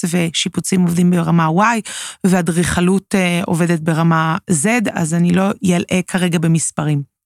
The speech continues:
אז אם יש לנו את כל המנעד הזה, האופציה השלישית האידיאלית, והכי, אה, בוא נגיד, אופטימלית, ומה שנקרא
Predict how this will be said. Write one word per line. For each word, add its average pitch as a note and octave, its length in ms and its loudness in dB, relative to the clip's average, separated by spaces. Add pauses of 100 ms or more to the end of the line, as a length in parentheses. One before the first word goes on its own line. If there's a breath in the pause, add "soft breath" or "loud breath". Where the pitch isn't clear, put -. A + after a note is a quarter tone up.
(420)
אז F#3 120 2
אם A#3 100 4
יש A3+ 180 0
לנו G#3+ 140 4
את F3+ 80 -2
כל G#3 200 0
המנעד F3+ 400 2
הזה, E3+ 280 0 (540 loud breath)
האופציה F#3+ 340 0
השלישית F3 480 -2
האידיאלית, E3+ 920 -2 (720)
והכי, D#3+ 640 0 (480 loud breath)
אה, F#3+ 60 2 (760)
בוא F#3 80 0
נגיד, F3 360 0 (160)
אופטימלית, E3+ 960 -2 (300)
ומה E3+ 180 2
שנקרא E3+ 360 -2